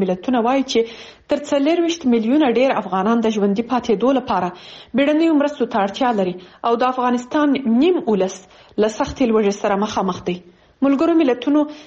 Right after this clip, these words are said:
تیره میاشت ویلي وو چې د افغانستان لپاره څلور اعشاریه څلور میلیارده ډالرو ته اړتیا شته. دا یو ځایي د یوه هیواد لپاره د ملګرو ملتونو په تاریخ کې د مرستو تر ټولو ډیره غوښتنه ده.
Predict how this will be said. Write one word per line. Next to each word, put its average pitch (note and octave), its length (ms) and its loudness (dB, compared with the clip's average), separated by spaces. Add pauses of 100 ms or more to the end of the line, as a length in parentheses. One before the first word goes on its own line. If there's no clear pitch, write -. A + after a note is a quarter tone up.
(200)
تیره E4+ 240 4
میاشت A#3 300 0
ویلي B3 260 2
وو F3+ 160 0
چې G3 180 0
د - 80 -
افغانستان F#3+ 560 -2
لپاره F#3+ 380 -2
څلور A3+ 320 0
اعشاریه A#3 420 0
څلور A3+ 340 2 (380)
میلیارده A#3+ 640 0
ډالرو F#3 340 0
ته - 140 -2
اړتیا G3 320 -4
شته. - 160 -4 (360)
دا B3 200 2
یو G#3 80 2
ځایي G3+ 340 0 (220)
د A3+ 100 4
یوه A3+ 220 0
هیواد C#4 300 0
لپاره C#4+ 280 0
د A3 160 0
ملګرو B3 320 2
ملتونو A#3+ 400 0
په - 160 -4
تاریخ A3+ 380 0
کې F#3+ 100 0 (400)
د G#3+ 160 2
مرستو C#4 400 -4
تر G#3+ 60 0 (120)
ټولو D4 300 2 (160)
ډیره C4 240 2
غوښتنه F#3 460 -2
ده. F3 40 -4